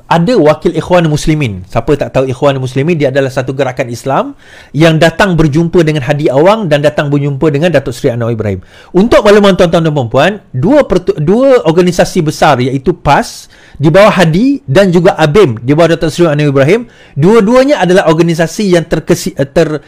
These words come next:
ter-, eh, orang kata apa, at least sekurang-kurangnya, bukan terpanah, tetapi ada terpalit dengan, eh, fikrah daripada Ikhwan Muslimin. Okey, itu yang kita kena faham. So, wakil Ikhwan ada datang. Ini masa awal dulu, masa penubuhan kerajaan. Dua kali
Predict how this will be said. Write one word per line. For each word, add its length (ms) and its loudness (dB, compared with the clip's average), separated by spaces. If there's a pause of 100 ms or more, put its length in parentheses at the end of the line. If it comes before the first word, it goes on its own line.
(300)
ter-, 240 0
eh, 320 4
orang 160 -4
kata 240 -2
apa, 80 -2
at 160 0
least 320 0
sekurang-kurangnya, 880 0
bukan 240 -6
terpanah, 480 -6
tetapi 480 -2 (400)
ada 160 2
terpalit 640 2
dengan, 400 0 (400)
eh, 80 -2
fikrah 560 -2
daripada 320 0
Ikhwan 320 -2
Muslimin. 560 -8 (200)
Okey, 160 2
itu 160 2
yang 80 4
kita 160 -4
kena 160 -4
faham. 320 -10 (400)
So, 160 4
wakil 240 0
Ikhwan 320 2
ada 80 4
datang. 320 2
Ini 400 0
masa 240 0
awal 640 6
dulu, 240 4
masa 160 -2
penubuhan 400 0
kerajaan. 400 0
Dua 240 2
kali 400 2